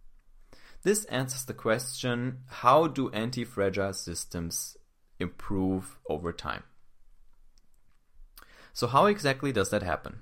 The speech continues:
Why does anti-fragility work? Actually, you do experience it quite often, if you exercise regularly, that is. When you go to the gym and lift really heavy weights, and when you feel the burn, you push on and do just one more rep,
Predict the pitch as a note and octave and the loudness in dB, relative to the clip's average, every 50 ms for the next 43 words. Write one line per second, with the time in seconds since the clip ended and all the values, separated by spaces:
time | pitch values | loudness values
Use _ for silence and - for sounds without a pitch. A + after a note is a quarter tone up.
0 | - - G2 G2 G#2 G#2+ D3 E3 F#3+ F#3 - - G#2+ G#2+ - C#3 C3 - - C#3 | -12 -6 0 4 6 6 6 6 4 2 0 0 -2 -2 0 -2 -4 -2 -2 -2
1 | C3 A#2 G2+ F#2+ F#2+ - - B2 G2+ D#2 - - - - - - - - - - | -2 -2 -2 -2 -4 -4 -4 -4 -4 -4 -6 -6 -10 -18 -20 -20 -20 -20 -20 -20
2 | - - - - - - - - - C#3+ F3 - - - G#3+ A3 A3+ G#3+ C#3+ B2 | -20 -20 -20 -20 -20 -20 -12 -4 0 0 0 0 0 -2 0 0 0 0 0 0
3 | B2+ C3 C3 D#3 F#3 G3+ G3+ - - - C3 B2+ C3+ C3+ C3+ C#3+ - - - - | 0 2 2 2 2 0 -2 -4 -2 0 0 2 2 0 -2 -4 -6 -6 -6 -2
4 | - G#2+ G2+ G#2+ - - D#2+ D2 D2 - C#2+ - - - - - - - C3+ B2 | 2 4 4 4 2 0 0 0 -2 -4 -12 -14 -14 -16 -18 -10 -4 0 0 0
5 | - A#2+ E2 G#2 - A2+ F#2+ - E2 D#2+ - G2 A2 B2 A#2 G#2 F2 D#2+ C#2+ C2 | 2 2 2 2 0 0 -4 -2 -2 -2 -2 0 2 2 2 2 0 -2 -2 -2
6 | B1 - - - - E2 - - - - - - - - - - - - - - | -4 -8 -10 -6 -6 -6 -6 -6 -12 -14 -16 -16 -14 -12 -12 -12 -12 -12 -14 -16
7 | - - - - A#2+ A#2+ B2+ F3 G3+ G#3+ G#3 G3 - - C3 B2+ A#2+ - C#3 E3+ | -18 -10 -4 -2 0 0 0 2 6 6 6 6 6 2 0 0 0 2 2 2
8 | D#3 B2+ C3 - - B2+ A2+ G#2+ G#2+ C#3+ E3 - - - A2 B2 B2 A2 G2 G#2 | 4 4 2 0 -2 -2 0 0 0 0 -2 -4 -6 -4 -2 -2 0 0 0 -2
9 | G2+ F#2+ G2 F2+ E2+ G2 A#2+ B2 G#2 - - - - - - - - - - - | -2 -2 -2 -4 -2 0 0 0 0 -2 -4 -6 -8 -8 -10 -12 -18 -20 -20 -20
10 | - - - G#2 G2+ G2 A2 G#2+ G2+ F#2+ - - F#2 D#2+ - - - A#2+ C#3+ C#3 | -8 -4 -2 0 0 2 2 2 0 0 -2 -4 -4 -2 -2 2 6 6 8 8
11 | A#2+ C#3 F3+ - - - - - - - - - - - - - - - - G#2+ | 6 2 0 -6 -10 -14 -20 -20 -20 -20 -20 -20 -20 -20 -20 -20 -18 -10 -6 -4
12 | G2 - - - F#2+ F2+ - - B2+ A#2+ B2+ C#3 C#3 A2 G2+ G#2+ G2+ G2 F2+ - | -4 2 6 6 6 6 6 6 6 6 6 4 2 0 0 0 0 -2 -2 -4
13 | - G2+ G2+ C3 D#3+ E3 D#3+ E3 E3 E3 B2+ A2+ B2+ D3 - | -2 4 6 6 6 6 6 4 4 4 6 4 4 2 0